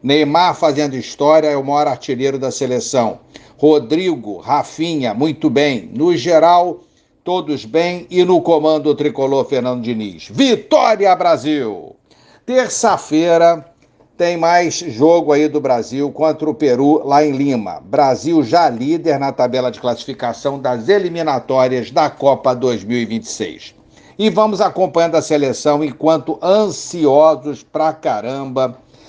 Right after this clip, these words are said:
aguardamos a volta do Fluminense aos jogos. Daqui a uma semana, jogo contra o Vasco, dia dezesseis de setembro, às dezesseis horas, lá no Engenhão.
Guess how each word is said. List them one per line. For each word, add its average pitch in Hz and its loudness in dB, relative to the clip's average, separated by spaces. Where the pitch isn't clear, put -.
aguardamos 147 2
a 151 -2
volta 143 0
do 127 -8
Fluminense 127 -4
aos 127 0
jogos. 110 -2
Daqui 123 -4
a 160 2
uma 156 0
semana, 156 0
jogo 143 2
contra 131 -4
o 117 -6
Vasco, 139 2
dia 131 -4
dezesseis 123 -4
de 110 -14
setembro, 127 -4
às 123 0
dezesseis 117 -4
horas, 117 0
lá 135 2
no 131 -6
Engenhão. 120 -6